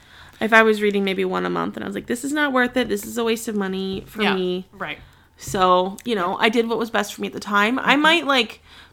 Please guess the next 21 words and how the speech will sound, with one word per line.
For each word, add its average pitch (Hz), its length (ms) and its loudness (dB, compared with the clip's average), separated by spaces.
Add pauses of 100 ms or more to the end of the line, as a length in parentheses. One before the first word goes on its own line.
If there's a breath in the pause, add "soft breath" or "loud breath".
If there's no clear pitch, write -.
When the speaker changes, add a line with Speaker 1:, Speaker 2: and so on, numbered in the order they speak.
Speaker 1:
turn 233 220 0
it 202 80 2
on 196 240 2
for 196 120 2
a 196 40 2
month 190 440 -2
and 196 180 -4
read 190 540 -4 (200)
a 208 40 -6
little 196 280 -4
here 190 200 -4
and 196 160 -6
there. 196 440 -4
Speaker 2:
Mm-hmm. 180 500 -4
Speaker 1:
Um, 196 600 6 (580 soft breath)
I 220 120 4
like 247 240 6
doing 269 200 4
the 240 120 2
thing 196 260 -2
where, 190 420 -2